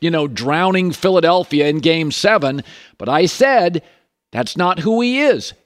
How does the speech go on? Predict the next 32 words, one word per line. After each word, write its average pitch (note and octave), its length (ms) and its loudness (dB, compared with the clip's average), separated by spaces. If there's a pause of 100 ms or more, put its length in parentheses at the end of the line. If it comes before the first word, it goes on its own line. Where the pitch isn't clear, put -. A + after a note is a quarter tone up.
It's D#3 200 -4
who B3 320 -4
he A3 240 0
is G#3 160 -2
sometimes, F3+ 1080 -2 (300)
but D3+ 100 2
he's C3+ 220 -2
not F3+ 280 -2
an A#3+ 140 0
alpha. C3 460 -2
He's C#3 280 -4
more G#3+ 280 2
Andrew F#3+ 400 2
Wiggins, E3+ 500 0
although D#3 380 4
better. C#3+ 500 -2 (320)
He's F3 260 -2
a F3 160 2
tremendous F#3+ 760 -2
talent, E3+ 500 -2 (120)
but C#3+ 140 -4
still G#3+ 280 -2
has F#3 260 -2
self-doubt. E3+ 760 0
You've D3+ 200 -4
seen G#3+ 300 -2
him G3+ 80 0
at G3+ 100 -2
the F3 80 0
podium F#3 520 -2
multiple D#3 420 -2
times. F#3+ 560 -2